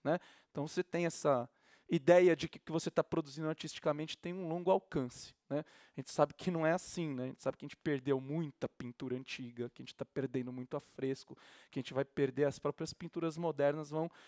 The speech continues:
se des-, agora, você, ela a-, a-, alcança muito mais do que uma vida. Mesmo a máscara com as órbitas vazias, que é o caso dessa, em um espaço de boca aberta,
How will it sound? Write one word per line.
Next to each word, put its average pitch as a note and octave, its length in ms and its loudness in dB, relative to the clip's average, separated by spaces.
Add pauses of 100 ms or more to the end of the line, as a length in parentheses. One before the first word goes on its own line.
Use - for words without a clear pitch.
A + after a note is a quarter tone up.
(180)
se - 240 -2
des-, - 160 -4
agora, D3 420 8
você, - 180 -4 (560)
ela - 280 -10
a-, C3+ 280 0
a-, C#3+ 260 6
alcança D#3 640 4
muito E3+ 280 -2
mais E3 480 2 (340)
do F#3+ 140 0
que - 140 -2
uma G3+ 200 6
vida. C#3+ 400 -4 (920)
Mesmo D4 480 8
a C#4 80 8
máscara G#3 500 8
com G3+ 160 4
as F3 160 4
órbitas F3+ 640 8
vazias, D#3 1040 4
que - 80 0
é F3 40 8
o F3+ 40 -2
caso D#3 320 4
dessa, F3+ 460 4 (400)
em G#3+ 100 2
um B3 40 6
espaço G#3 520 6
de G3 140 -6
boca F3 320 6
aberta, F#3+ 480 4